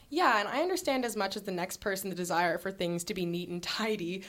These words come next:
but we cannot expect nature to be one of those things. We just need to support nature the best we can so it can do its thing.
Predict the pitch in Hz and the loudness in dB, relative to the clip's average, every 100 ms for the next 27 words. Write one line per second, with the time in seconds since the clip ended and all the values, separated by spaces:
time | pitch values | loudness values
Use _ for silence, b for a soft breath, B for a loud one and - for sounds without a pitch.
0 | B - 202 226 294 320 269 - - 220 | B 0 2 2 4 6 4 2 2 2
1 | 208 190 208 202 170 175 170 170 170 160 | 4 2 2 0 0 0 2 2 0 -2
2 | - 214 190 - - - - 208 220 254 | 0 2 2 -2 -10 -12 -12 -6 0 0
3 | 254 262 233 226 214 - 254 - 196 190 | 0 -2 0 -2 -2 2 2 2 -2 0
4 | 208 190 180 185 - 202 - 240 190 190 | 0 2 2 0 -2 -6 0 2 2 0
5 | 190 185 190 170 170 170 - 247 165 - | -2 0 0 2 0 -2 2 2 2 -8